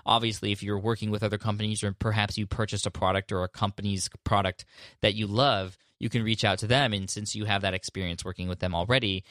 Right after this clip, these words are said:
they're gonna be pretty likely to work with you. And if you have any sort of numbers behind your podcast, it's gonna work out. Now, that doesn't mean you shouldn't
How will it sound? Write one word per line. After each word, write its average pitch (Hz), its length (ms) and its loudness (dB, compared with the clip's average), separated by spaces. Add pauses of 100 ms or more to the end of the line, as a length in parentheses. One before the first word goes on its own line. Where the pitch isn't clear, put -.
(160)
they're 120 100 2
gonna 113 140 0
be 98 200 0
pretty 175 300 -2
likely 117 460 0
to 90 60 0
work 95 240 -2
with 90 180 -8
you. 87 220 0 (340)
And 104 240 2
if 98 80 -4
you 107 100 2
have 107 140 4
any 113 180 2
sort 104 200 -4
of 92 80 -4
numbers 95 360 0
behind 92 300 0
your 87 100 -2
podcast, 90 520 -2
it's - 100 -8
gonna 92 160 -4
work 87 240 -2
out. 69 220 0 (500)
Now, 110 400 4 (280)
that 127 300 0
doesn't 127 320 -2
mean 113 280 2
you 104 120 0
shouldn't 127 640 -2